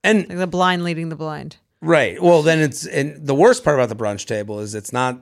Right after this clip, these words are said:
Speaker 1: usually, like, a bunch of single women. It's usually one married person who's disconnected from reality who does this the most.
Speaker 2: Well, it can, I mean, both are, both can be bad. Someone who's too in it might have their own, like, projections of
Speaker 1: Mm-hmm.
Speaker 2: anger towards a man who's doing that to them. And someone who's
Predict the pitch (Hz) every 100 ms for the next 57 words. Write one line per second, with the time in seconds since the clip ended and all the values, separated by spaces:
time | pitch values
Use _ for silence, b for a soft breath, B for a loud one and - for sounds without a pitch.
0 | _ 117 123 113 117 113 110 110 113 104
1 | 123 104 113 147 117 107 123 113 113 117
2 | 117 110 b b b b _ _ 107 123
3 | 139 185 175 127 120 110 - 117 104 117
4 | 101 135 - 110 117 143 123 - 113 101
5 | 92 107 139 165 113 85 95 98 92 95
6 | 92 101 87 - 87 101 127 - - -
7 | _ b b b - 254 262 262 - 233
8 | 220 233 262 262 220 190 214 226 - 196
9 | 160 139 123 - - 214 226 202 202 247
10 | 233 190 170 - _ 185 190 185 180 180
11 | 175 180 180 175 165 160 - 175 160 170
12 | - 190 160 151 160 143 131 127 117 110
13 | 190 190 175 165 170 185 160 160 - 180
14 | 175 160 165 156 180 170 151 151 160 156
15 | 165 180 180 170 175 151